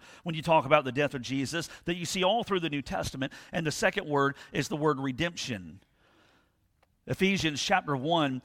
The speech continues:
verse seven, Paul is writing to the church in Ephesus and to us, and he says, "In him, in Jesus,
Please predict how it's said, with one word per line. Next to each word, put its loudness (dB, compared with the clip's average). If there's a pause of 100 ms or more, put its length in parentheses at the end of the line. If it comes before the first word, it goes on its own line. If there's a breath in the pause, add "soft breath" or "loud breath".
(160 loud breath)
verse 2
seven, 4
Paul 4
is -2
writing 2
to -2
the -4
church -2
in 0
Ephesus -2
and 2
to 2
us, 4
and 2
he 0
says, 2
"In -2
him, 0
in 0
Jesus, -2